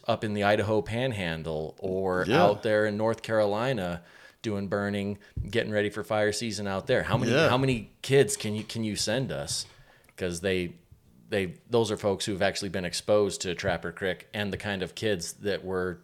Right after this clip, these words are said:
Speaker 1: farming out, you know, and sending out to
Speaker 2: Yeah.
Speaker 1: these guys to support their fire program.
Speaker 2: Yeah, exactly. And the high standard shows, you know, like you said, they're, you know, it's not that you guys are having to ask folks, like, "Hey," you know, 'cause that's what seems like happens a lot in fire. You, I mean, you've been around fire longer than I have.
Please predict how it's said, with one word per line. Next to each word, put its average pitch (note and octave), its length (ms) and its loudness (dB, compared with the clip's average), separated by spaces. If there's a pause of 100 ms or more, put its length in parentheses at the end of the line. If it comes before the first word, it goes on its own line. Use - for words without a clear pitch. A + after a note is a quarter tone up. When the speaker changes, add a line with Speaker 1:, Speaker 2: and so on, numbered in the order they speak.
(160)
Speaker 1:
farming G2 440 -4
out, G2+ 260 -2
you E2+ 60 -6
know, E2 140 -6
and F#2 80 -6
sending F#2 280 -4
out G#2 120 0
to A#2 100 0
Speaker 2:
Yeah. E2+ 60 0
Speaker 1:
these D#2+ 180 -6
guys F2 240 -2
to - 80 -8
support F2+ 360 -6
their D#2 120 -6
fire A#2+ 260 -2
program. C#2+ 580 -8
Speaker 2:
Yeah, A#2 260 4
exactly. C3 320 4
And G#2+ 80 2
the G#2 40 0
high B2 140 6
standard A2 440 2
shows, A#2+ 400 0
you F#2 60 -4
know, F#2+ 120 0
like F#2+ 120 0
you F#2+ 60 -4
said, C3 240 4
they're, G#2+ 200 4 (180)
you G#2+ 120 -2
know, G2+ 100 2
it's G2 140 -2
not A#2+ 120 6
that G#2+ 120 4
you G#2 80 -2
guys G#2 160 4
are G#2 60 -4
having G2 160 -2
to F#2 240 -2
ask A2+ 280 8
folks, G2 240 4
like, G2 140 0
"Hey," C#3+ 200 6
you A#2+ 120 2
know, B2+ 120 8
'cause C#3 100 0
that's F#3+ 200 8
what B2 140 0
seems A2 200 -2
like F2+ 120 -2
happens F#2+ 260 0
a G2 40 -6
lot F2+ 260 2
in F#2 60 -4
fire. F#2 340 2
You, F#2 240 -6
I F#2+ 60 -2
mean, F#2+ 340 -4
you've G#2+ 160 -6
been G2 320 -2
around G2 240 2
fire G2 220 0
longer F2+ 160 -2
than E2+ 100 -4
I G#2+ 140 4
have. F#2 280 0